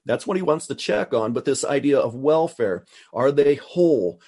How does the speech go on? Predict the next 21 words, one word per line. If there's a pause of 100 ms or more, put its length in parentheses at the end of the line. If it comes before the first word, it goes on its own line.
(160)
Are
they
still
complete,
or
are
they
having (220)
problems? (920)
So (120)
again,
it's (100)
wholeness (400)
and
completeness
is
the
root (320)
of
these
words